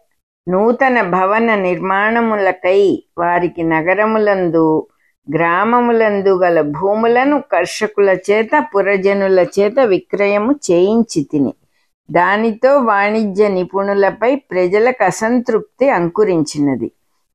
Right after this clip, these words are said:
స్వాధీనము చేసుకొనిన సువర్ణములలో నాలుగవ వంతు ఆ ప్రజలకు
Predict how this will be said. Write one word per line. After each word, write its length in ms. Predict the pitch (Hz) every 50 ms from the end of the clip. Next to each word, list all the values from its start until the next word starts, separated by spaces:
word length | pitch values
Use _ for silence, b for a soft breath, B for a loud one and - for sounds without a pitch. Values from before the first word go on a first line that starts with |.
| _ -
స్వాధీనము 800 | - - 175 175 170 175 190 190 208 214 214 208 208 202 202 202 196 -
చేసుకొనిన 720 | 208 208 202 196 - 214 - 220 233 262 294 320 320 302 254
సువర్ణములలో 1080 | 233 - - 190 185 190 190 196 196 196 196 190 196 196 190 185 185 190 196 220 269
నాలుగవ 760 | 269 220 180 156 156 160 180 208 220 214 226 220 208 208 202 202
వంతు 400 | 208 214 233 240 - 311 - - -
ఆ 120 | 170 175
ప్రజలకు 720 | 175 - - 170 175 170 175 196 202 214 247 254 - 254